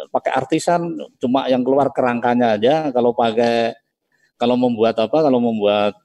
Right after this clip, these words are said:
view itu juga harus bikin pakai C S S sendiri dan sebagainya gitu. Tapi ada juga yang membuat, membuat, eh, generatornya, tapi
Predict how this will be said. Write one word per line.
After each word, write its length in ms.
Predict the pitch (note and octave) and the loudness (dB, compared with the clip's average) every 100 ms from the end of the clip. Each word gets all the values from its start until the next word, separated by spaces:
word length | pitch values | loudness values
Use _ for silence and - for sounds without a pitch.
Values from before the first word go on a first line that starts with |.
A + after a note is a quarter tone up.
| _ | _
view 320 | E3+ A3 F#3 | 2 4 4
itu 160 | C3+ D3 | 2 2
juga 320 | B2 A2+ A2 B2+ | 2 0 -2 -4
harus 400 | A2+ A#2+ - - _ _ _ _ _ _ - | 0 0 -4 -20 _ _ _ _ _ _ -6
bikin 520 | G#2+ A#2+ A2+ A2+ A#2 | -2 -2 -2 -2 -4
pakai 240 | G#2+ F#2+ | -4 -4
C 80 | F#2 G2+ | -4 -2
S 80 | G#2 | -2
S 120 | G#2+ - | -2 0
sendiri 360 | B2 F3 E3 | 0 2 0
dan 160 | D#3 A#2+ | -2 -4
sebagainya 600 | A2+ G#2+ D#3 C#3+ C#3 C3+ | -4 -2 0 2 0 0
gitu. 240 | A2+ F#2+ G2 _ _ _ - - _ _ _ _ _ _ | -2 -4 -8 _ _ _ -20 -20 _ _ _ _ _ _
Tapi 320 | - - B3 | -4 0 0
ada 280 | G3 F3+ F3 | 0 0 0
juga 280 | E3 A#3 F#3+ | 0 -2 -2
yang 160 | F3+ | -2
membuat, 600 | F3 E3+ B2+ A#2+ A#2+ - - | -2 0 2 2 0 -6 -4
membuat, 560 | C#3 B2+ A2+ A#2 A2+ - | -2 0 0 0 -2 -6
eh, 1160 | A#2+ A#2 A#2 A#2+ A#2 A#2 A#2 A#2 A#2 A2+ A2+ A#2+ | -4 0 2 2 2 2 2 0 0 -2 -4 -2
generatornya, 840 | E3+ C#3+ C#3 C3+ G#3 F3+ C#3+ F3+ | 0 2 0 0 -2 0 -2 -2
tapi 560 | C#3+ B2 D#3+ D#3 D3 | -6 -4 -2 -2 -4